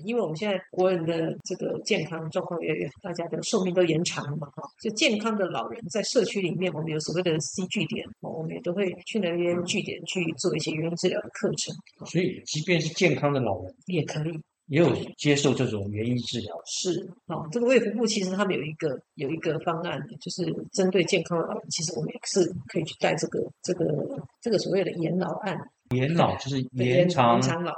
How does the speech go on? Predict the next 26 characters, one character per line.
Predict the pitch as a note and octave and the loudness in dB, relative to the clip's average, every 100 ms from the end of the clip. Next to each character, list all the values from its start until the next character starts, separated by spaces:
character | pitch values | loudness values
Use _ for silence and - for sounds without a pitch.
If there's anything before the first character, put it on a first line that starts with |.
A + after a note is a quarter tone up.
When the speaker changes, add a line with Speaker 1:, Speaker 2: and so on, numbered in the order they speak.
| - | -8
Speaker 1:
化。 | F3+ D3+ - - | -8 -8 -10 0
Speaker 2:
延 | C3 E3 | 4 4
长 | C#3 B2 C#3 C3 | 6 4 4 0
老 | G#2+ F2+ | 0 -2
化。 | D#2 - _ | -6 -16 _
Speaker 1:
对， | F#3 D3+ - - - - | 4 6 6 2 -10 -6
对， | E3 | -4
Speaker 2:
哦。 | - - - | -4 -8 0
Speaker 1:
可 | A3 | 2
以 | |
借 | G#3 D#4 | 6 6
由 | G#3 F3 | 8 6
活 | F3+ F3+ | 4 2
动 | A3+ F#3 | 2 2
可 | F#3 | 0
以 | |
让 | F#3+ A3 | 0 0
你 | E3+ D#3 - | -2 -4 4
更 | A3+ | 4
有 | D#3+ | 4
活 | E3+ F3 | 2 2
力。 | A#3 - - _ | 0 -4 -12 _
那 | D#4+ | 0
事 | - E4 | 2 2
实 | |
上， | E4+ | 2